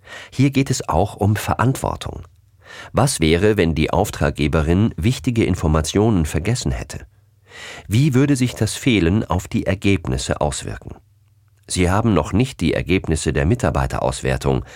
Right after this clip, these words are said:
Sie haben noch nicht die Ergebnisse des letzten Workshops. Sie haben noch nicht unser Portfolio erhalten, was jedoch äußerst wichtig ist, um uns zu verstehen. Hilfreiche Fragen.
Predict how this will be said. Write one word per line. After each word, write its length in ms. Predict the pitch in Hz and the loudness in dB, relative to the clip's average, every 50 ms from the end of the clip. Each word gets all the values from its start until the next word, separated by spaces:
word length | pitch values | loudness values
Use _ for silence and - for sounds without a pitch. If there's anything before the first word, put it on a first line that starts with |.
| - - - - - - | -20 -20 -20 -20 -16 -8
Sie 200 | - 80 78 78 | -2 0 2 2
haben 240 | 87 92 101 98 | 2 2 2 2
noch 200 | 82 82 78 - | 2 2 0 0
nicht 480 | 87 92 117 135 135 - - - - - | 0 2 2 2 0 -4 -14 -14 -8 -4
die 120 | 82 - | -4 -2
Ergebnisse 640 | - 62 - - 107 120 - - 90 85 - - 76 | -2 -2 -2 0 0 0 0 0 -2 -2 -2 -2 -2
des 220 | 65 73 71 - 76 | -2 -2 -2 -2 0
letzten 420 | 87 98 - - - - 90 82 | -2 -2 -2 -4 -4 -2 -2 0
Workshops. 580 | 101 110 113 - - - - - - - - - _ _ _ _ _ - - - - | 0 -2 -2 -4 -6 -8 -8 -10 -10 -14 -18 -18 _ _ _ _ _ -20 -20 -16 -6
Sie 200 | - 98 104 107 | 0 2 2 4
haben 200 | 127 143 139 123 | 4 4 4 4
noch 200 | 107 87 - - | 2 2 2 2
nicht 320 | 123 143 151 - - - | 0 0 0 -2 -6 -6
unser 360 | - 95 98 87 87 82 78 | -2 0 0 2 2 2 0
Portfolio 760 | 76 - - 85 82 82 - - - 135 139 127 107 90 85 78 | 0 0 -2 -2 -2 -4 -4 -2 0 2 2 2 2 2 2 2
erhalten, 560 | - 76 69 69 80 80 78 - 85 82 - - - - - - - | 2 0 0 0 0 0 0 2 0 0 0 -2 -8 -18 -12 -4 0
was 180 | 87 92 - | 0 0 2
jedoch 320 | - 98 92 95 90 - - _ - | 2 2 2 2 0 -2 -8 _ 0
äußerst 560 | 104 113 143 160 - - 143 135 - - 101 | 2 2 2 0 -2 -2 -4 -4 -4 -2 0
wichtig 440 | 113 117 - - - 71 - - - | 0 0 0 -2 -6 -6 -6 -4 -4
ist, 220 | 73 78 - - | -4 -4 -4 -2
um 160 | - 98 104 | -2 -2 0
uns 280 | - - 113 120 - - | 0 0 -2 -2 -2 -4
zu 100 | - 113 | -6 -6
verstehen. 540 | - - 107 - - - - - - - - - _ _ _ _ _ _ _ _ _ _ _ _ _ _ _ _ _ _ _ _ _ _ _ _ _ _ _ _ _ _ | -4 -4 -6 -6 -4 -4 -4 -4 -6 -8 -10 -14 _ _ _ _ _ _ _ _ _ _ _ _ _ _ _ _ _ _ _ _ _ _ _ _ _ _ _ _ _ _
Hilfreiche 600 | - - 107 110 107 - - 92 101 104 - 110 | -2 2 2 2 2 0 0 0 0 0 0 -4
Fragen. 400 | - - - 98 80 - - - | -4 -4 -4 -4 -4 -4 -8 -10